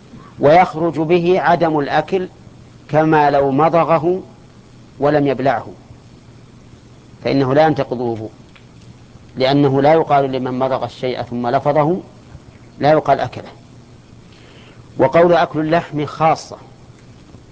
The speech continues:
خرج بكلمة خاصة ما عدا اللحم. وش اللي عدا اللحم؟ الشحم والكرش والكبد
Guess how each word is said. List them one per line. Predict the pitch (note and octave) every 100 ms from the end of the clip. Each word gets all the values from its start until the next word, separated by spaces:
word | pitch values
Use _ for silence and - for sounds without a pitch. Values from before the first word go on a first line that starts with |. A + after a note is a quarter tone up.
| - - - -
خرج | - D#3 D3
بكلمة | C3+ C3 C#3+ C3+
خاصة | - D3+ - D#3+ D#3 - - - - - - - - -
ما | B2+ C#3+
عدا | C3+ C#3
اللحم. | C3 C#3 - - - - - - - - - - - - - -
وش | D3+ C#3+
اللي | D#3+ C#3+
عدا | C#3 B2+
اللحم؟ | B2 B2+ C#3+ D3+ - - - - - - - - - - - - - - - - C#3+
الشحم | C3+ - D3 D3 D3+ - - - - -
والكرش | B2 B2+ D3 C#3+ C#3 -
والكبد | A#2+ A#2+ C3 C#3+ C#3+